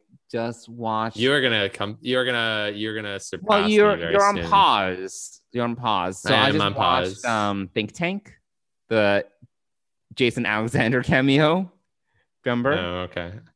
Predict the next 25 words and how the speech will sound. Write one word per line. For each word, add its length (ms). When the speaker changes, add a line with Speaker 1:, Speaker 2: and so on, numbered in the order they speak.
Speaker 1:
Do 80
you 60
remember 220
Speaker 2:
Uh, 100
Speaker 1:
that 140
one? 100
Speaker 2:
vaguely. 420
Speaker 1:
It's 140
a 20
big 160
deal. 560
Speaker 2:
I 60
might 240
have, 100
I, 300
Speaker 1:
You 80
know 60
Speaker 2:
I 20
Speaker 1:
who 60
Speaker 2:
might 100
have 60
Speaker 1:
Jason 140
Speaker 2:
skipped 100
that 40
Speaker 1:
Alexander 380